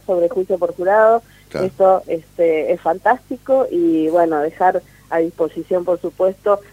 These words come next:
Speaker 1: el teléfono para comunicarse
Speaker 2: Ujú.
Speaker 1: y, y, bueno, y
Speaker 2: ¿Ustedes
Speaker 1: desde la
Speaker 2: tienen
Speaker 1: asociación
Speaker 2: un, un
Speaker 1: también.
Speaker 2: teléfono para que la gente se comunique?
Speaker 1: El teléfono, el, el celular, eh, al que
Speaker 2: Mm.
Speaker 1: está llamando.
Speaker 2: Ah,
Speaker 1: <laughs>
Speaker 2: bueno, perfecto. Está muy bien.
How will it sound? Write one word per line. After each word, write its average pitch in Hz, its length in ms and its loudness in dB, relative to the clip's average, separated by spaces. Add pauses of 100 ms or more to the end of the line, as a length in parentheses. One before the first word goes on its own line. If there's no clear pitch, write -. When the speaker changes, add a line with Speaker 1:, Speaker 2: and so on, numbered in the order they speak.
Speaker 1:
el 156 120 -6
teléfono 196 460 -2
para 170 160 2
comunicarse 196 800 0
Speaker 2:
Ujú. 466 240 6
Speaker 1:
y, 302 640 -4
y, 147 680 -6
bueno, 139 320 -4
y 143 140 -6 (440)
Speaker 2:
¿Ustedes - 300 2
Speaker 1:
desde 117 100 4
la 127 60 -2
Speaker 2:
tienen 131 260 4
Speaker 1:
asociación 113 140 2
Speaker 2:
un, 104 40 0
un 101 80 -2
Speaker 1:
también. 104 180 -4
Speaker 2:
teléfono 110 480 0
para 90 200 -2
que 85 80 -4
la 82 100 -4
gente 104 260 -8
se 98 140 -8
comunique? 92 540 -6 (640)
Speaker 1:
El 196 200 4
teléfono, 180 480 2
el, 165 240 2
el 160 260 2
celular, 175 480 4
eh, 160 280 4
al 156 100 2
que 175 100 -6
Speaker 2:
Mm. - 20 -10
Speaker 1:
está 165 200 -4
llamando. 127 720 -4
Speaker 2:
Ah, - 180 -4 (220)
Speaker 1:
<laughs> 262 120 2
Speaker 2:
bueno, 87 340 -8
perfecto. 151 640 -8
Está - 280 -8
muy 85 200 -2
bien. 69 160 -4